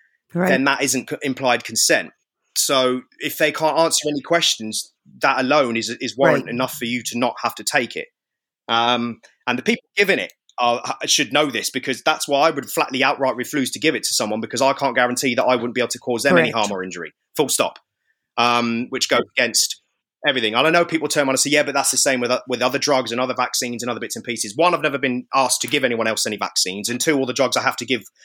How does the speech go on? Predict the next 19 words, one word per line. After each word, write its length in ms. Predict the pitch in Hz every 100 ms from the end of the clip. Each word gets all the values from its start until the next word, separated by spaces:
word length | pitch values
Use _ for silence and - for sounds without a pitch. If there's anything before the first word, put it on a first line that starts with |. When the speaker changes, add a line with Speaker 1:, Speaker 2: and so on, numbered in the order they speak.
| _
Speaker 2:
have 80 | 123
been, 260 | 123 117 117 _ _ _ 127
um, 400 | 127 117 113 113
used 560 | 143 127 135 123 - - 127 120
rigorously 680 | 147 127 117 - 123 117 117 -
for 80 |
years 520 | 143 151 131 117 - -
in, 180 | 131 123
in 140 | 131
medicine 360 | 131 127 - 123
for 100 | 131
other 100 | 117
bits 160 | 120
and 100 | 123
pieces. 460 | 123 139 131 101 -
So 300 | 123 120 117 _
the 80 |
side 240 | 123 135 127
effects 420 | - 120 - -